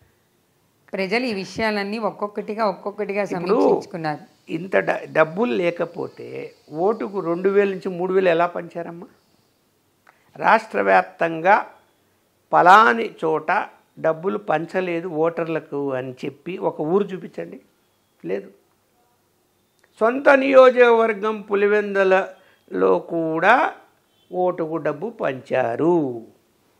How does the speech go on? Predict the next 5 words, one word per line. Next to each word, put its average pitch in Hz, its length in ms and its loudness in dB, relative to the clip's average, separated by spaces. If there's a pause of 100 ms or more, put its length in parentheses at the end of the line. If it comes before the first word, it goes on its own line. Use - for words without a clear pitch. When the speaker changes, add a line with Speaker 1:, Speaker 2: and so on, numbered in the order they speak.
(1040)
Speaker 2:
పోనీ, 196 460 4
అట్లనే 233 380 0
నేను 233 180 4
ప్రతిపక్షాలని 208 680 2
సమర్థించడాలే, 180 800 -2